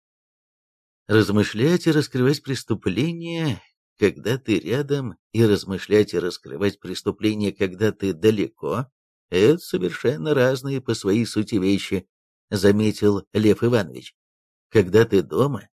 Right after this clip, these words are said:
мне как-то спокойней. И думается поэтому легче, и раскрывается быстрее.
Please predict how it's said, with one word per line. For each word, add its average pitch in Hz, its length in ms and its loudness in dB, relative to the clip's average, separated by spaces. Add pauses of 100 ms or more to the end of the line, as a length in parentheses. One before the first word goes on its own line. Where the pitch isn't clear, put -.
(180)
мне 104 300 0
как-то 98 280 0
спокойней. - 680 -2 (540)
И 110 120 4
думается 170 680 0
поэтому 143 500 0
легче, 127 460 0
и 131 140 -2
раскрывается 135 760 0
быстрее. 104 640 0